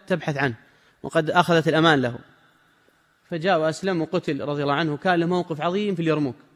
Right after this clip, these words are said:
يعني لولا الله سبحانه وتعالى في موقف عكرمة في اليرموك، حصل أمور، يعني يوم شاف الروم هجموا هجوم قوي، قال: "من يشترط معي الموت لا عاد يرجع وراء". فجاء سبعمائة شخص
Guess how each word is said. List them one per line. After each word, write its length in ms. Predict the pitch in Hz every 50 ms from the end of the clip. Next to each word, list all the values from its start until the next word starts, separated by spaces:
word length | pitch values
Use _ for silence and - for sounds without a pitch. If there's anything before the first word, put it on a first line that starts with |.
| _ _ _ _ _ _ _ _ _ _ _ _ _ _ _ _ _ _ _ _ _ -
يعني 640 | 175 170 165 156 160 156 151 147 143 135 120 98 - - _ -
لولا 240 | 151 160 175 180 175
الله 160 | 180 165 156
سبحانه 260 | 147 151 143 165 160
وتعالى 280 | 151 160 165 160 151 139
في 60 | 151
موقف 340 | 156 165 160 - 160 147 139
عكرمة 320 | 165 160 165 156 156 151
في 100 | 143 160
اليرموك، 420 | 160 160 156 156 170 185 180 - - _ _ _ _ _ _ _ _ _ _ _ _ _ _ _ _ _ _ _ _ _ _ -
حصل 360 | - - - 165 - 175 160 160
أمور، 300 | 160 165 160 147 139 117
يعني 640 | 170 170 170 170 165 160 156 151 143 120 101 90 92 85 - - - - - - - -
يوم 220 | 160 165 170 170
شاف 260 | 143 180 175 165 151
الروم 520 | 160 156 147 139 143 151 175 180 165 151 147
هجموا 460 | 165 175 160 175 170 165 160 160 165
هجوم 200 | 165 185 180 170
قوي، 400 | 170 185 185 196 196 190 - - _ - _ _ _ _ _ _ _ -
قال: 240 | - 185 185 175 170
"من 140 | 175 175
يشترط 440 | 175 175 165 - - 185 165 160 -
معي 180 | 190 175 156 165
الموت 400 | 151 156 165 135 117 - - - _ _ _ _ _ _ _ _ _ _ _ _ _ _ _ _ _ _ _ - 123 143 -
لا 140 | - 156 156
عاد 160 | 160 165 143
يرجع 320 | 151 139 127 117 120 120
وراء". 160 | 113 113 - - _ _ _ _ _ _ _ _
فجاء 320 | - 185 175 180 220 202 185
سبعمائة 440 | - - 190 185 175 208 220 202 175
شخص 380 | - - 214 196 - - -